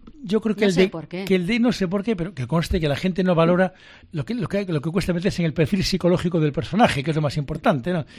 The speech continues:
Speaker 1: Y yo me meto, me costó treinta años meter en papel de cura, pero creo que ahora lo bordo, ¿no? Lo,
Speaker 2: <laughs>
Speaker 1: creo que el de galán no me lo van a dar, pero bueno, a lo mejor amplían la oferta de alguna, alguna cosita más.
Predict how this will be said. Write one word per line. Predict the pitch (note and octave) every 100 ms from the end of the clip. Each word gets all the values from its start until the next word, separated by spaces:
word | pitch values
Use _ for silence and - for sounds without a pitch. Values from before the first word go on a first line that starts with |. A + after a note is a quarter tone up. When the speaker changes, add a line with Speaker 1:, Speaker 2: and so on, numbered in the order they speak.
| -
Speaker 1:
Y | C#3+
yo | F#3+
me | F#3+
meto, | E3 - - -
me | C#3
costó | C3 F3
treinta | F3 E3
años | E3+ D#3+
meter | D#3 D#3+
en |
papel | D3+ D3 D3
de |
cura, | D3 F#3 F3+ - - -
pero | - B2+
creo | D#3+
que | D3+
ahora | D3+ C#3
lo |
bordo, | A#2 G2+ F2 B2
¿no? | B2
Lo, | G#2+ G2 -
Speaker 2:
<laughs> | A3 G3 G#3 - - - - -
Speaker 1:
creo | A#3 A#3+
que | B3
el | A3
de | G3+
galán | G3 G#3+ A3 C#4
no | F#3+
me | F#3
lo | E3
van | D3+
a |
dar, | C#3 A#2+
pero | G#3 C4+
bueno, | A3+
a | D#3+
lo |
mejor | D3+ A#3
amplían | A3 G3+ F3+
la | D3+
oferta | A#2+ D3 C3+
de | C3+
alguna, | C3+ D#3
alguna | E3 D#3 C3
cosita | - B2+ C3+
más. | F3 -